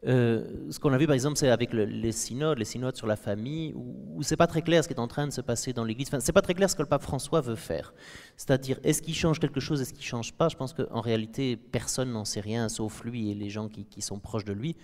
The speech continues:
En tout cas, sur ces questions-là, il change sur le gouvernement du Vatican, et cetera, mais ça c'est autre chose. Mais, euh, il n'y a, il y a pas eu de changement doctrinal important, mais par ailleurs, il n'a probablement pas une marge de manœuvre très grande, c'est-à-dire il peut pas changer tout, tout seul du jour au lendemain.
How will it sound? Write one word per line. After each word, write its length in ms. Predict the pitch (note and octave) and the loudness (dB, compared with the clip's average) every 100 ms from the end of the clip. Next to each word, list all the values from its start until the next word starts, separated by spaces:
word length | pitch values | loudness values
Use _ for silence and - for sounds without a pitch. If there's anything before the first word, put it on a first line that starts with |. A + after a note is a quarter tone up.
| - - | -12 -4
En 80 | A#2+ | 4
tout 100 | D#3 | 4
cas, 60 | |
sur 100 | C#3 | 4
ces 80 | B2+ | -2
questions-là, 380 | A#2 - A#2 F#2 | -4 -2 0 0
il 80 | G2 | 0
change 300 | B2 B2+ - | -4 -4 -4
sur 100 | A2 | -8
le 60 | |
gouvernement 480 | G#2+ G2+ G#2 G2+ G#2 | -4 -2 -2 -4 -4
du 60 | G2+ | -4
Vatican, 380 | G#2+ - A2+ | -6 -6 -4
et 60 | A2 | -4
cetera, 260 | - G#2 F#2 | -6 -10 -10
mais 140 | F#2 | -10
ça 100 | G2 | -10
c'est 180 | - - | -12 -12
autre 140 | - | -10
chose. 160 | D#2 - - - - - - | -12 -12 -18 -20 -18 -20 -10
Mais, 500 | - B2+ C3 D#3 E3+ D#3+ | 2 8 8 8 4 4
euh, 280 | C#3 C3 A#2+ | 4 6 4
il 60 | A#2+ | 2
n'y 40 | |
a, 40 | |
il 60 | - | 2
y 40 | |
a 40 | C3+ | 6
pas 120 | D#3 | 8
eu 60 | E3+ | 6
de 40 | |
changement 480 | - C#3 A#2+ C3+ C3+ | 2 0 0 -2 -2
doctrinal 440 | G2 - G#2 G2+ | -4 -6 -4 -2
important, 480 | G2 - - - G3 | -2 -4 -2 2 4
mais 100 | E3+ | 4
par 160 | A2+ A#2+ | 2 4
ailleurs, 160 | D3+ | 2
il 60 | D3 | 2
n'a 80 | A2+ | -2
probablement 480 | - A#2+ A#2 A#2 A2 | 2 2 2 -2 0
pas 120 | B2+ | 0
une 100 | A2+ | 2
marge 200 | A#2+ A#2 | 0 0
de 60 | |
manœuvre 420 | G#2+ G#2+ G#2+ G2+ G2 | -2 -2 -2 -4 -8
très 240 | - G#2 | -6 -6
grande, 440 | G2+ G#2 D#3+ A3+ | -4 -2 0 -2
c'est-à-dire 260 | - G#2+ G#2 | -4 -4 -4
il 80 | G2+ | -4
peut 120 | G2 | -4
pas 120 | G#2+ | -4
changer 320 | - A2+ G#2 | -4 -4 -6
tout, 240 | - A#2 A#2 | -8 -10 -10
tout 160 | - | -12
seul 320 | G2+ A2+ A#2 G#2+ | -6 0 0 0
du 100 | G2+ | -4
jour 140 | G2 | -6
au 40 | |
lendemain. 520 | G2+ G2+ G#2+ C3 G3 | -6 -6 -4 -2 -2